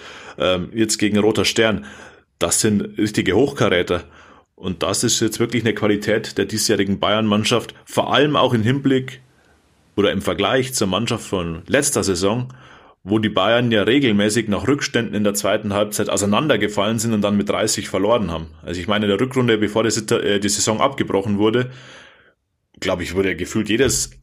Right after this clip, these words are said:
Auswärtsspiel mit fünfundzwanzig bis dreißig Punkten verloren. Also das ist jetzt wirklich n-, eine richtige Kehrtwende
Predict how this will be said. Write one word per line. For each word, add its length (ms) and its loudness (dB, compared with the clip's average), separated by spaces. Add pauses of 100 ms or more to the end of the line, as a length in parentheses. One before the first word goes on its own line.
Auswärtsspiel 560 2
mit 320 -2 (180)
fünfundzwanzig 560 0
bis 140 -4
dreißig 340 -2
Punkten 300 -2
verloren. 380 2 (580)
Also 200 -4
das 280 0
ist 80 -2
jetzt 200 0
wirklich 280 -2
n-, 220 -2
eine 160 0
richtige 360 0
Kehrtwende 800 0